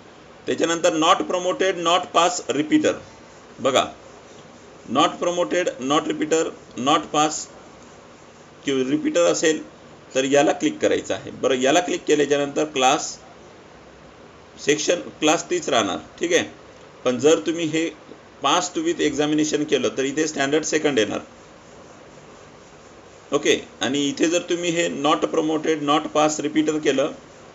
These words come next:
तर ते क्लास वनच येणार. ठीक आहे, तर किंवा promoted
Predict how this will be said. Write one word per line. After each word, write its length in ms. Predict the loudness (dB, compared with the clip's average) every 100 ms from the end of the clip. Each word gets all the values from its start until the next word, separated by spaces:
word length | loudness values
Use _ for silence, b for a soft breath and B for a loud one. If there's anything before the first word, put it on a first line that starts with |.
| -20 -20 -20 -6 -2
तर 120 | 0
ते 160 | 2 0 -2 -4
क्लास 280 | 2 2 2
वनच 300 | -2 -2 -2
येणार. 220 | -2 -4 -12 -16 -20 -20 -20 -20 -20 -20 -20 -20 -20 -20 -20 -20 -20 -20 -20 -20 -20 -20 -20 -20 -20 -4
ठीक 160 | -2 0
आहे, 100 | -2 -4 -16 -20 -20 -20 -20 -20 -20 -20 -20 -2
तर 180 | 0 0 -2 -10 -12 0
किंवा 160 | 0 2
promoted 580 | 2 2 0 4 4